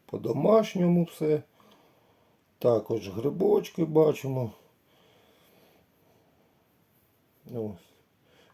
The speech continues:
Вищий сорт, це також городниця. Ціна, друзі, цих їжачків по шістсот гривень за кожну статуетку.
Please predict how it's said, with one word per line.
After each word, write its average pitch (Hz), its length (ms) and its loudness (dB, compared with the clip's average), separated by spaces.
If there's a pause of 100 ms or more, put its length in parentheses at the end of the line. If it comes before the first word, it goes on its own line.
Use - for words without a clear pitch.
Вищий 117 460 -4
сорт, 196 600 0 (280)
це - 80 -10
також - 560 -14 (240)
городниця. 160 840 -4 (1200)
Ціна, 180 520 8 (160)
друзі, 135 460 2
цих 139 360 0 (360)
їжачків 175 720 2 (400)
по 151 140 4
шістсот 151 600 2
гривень 175 460 2
за 120 160 0
кожну 139 440 -6
статуетку. 113 680 -10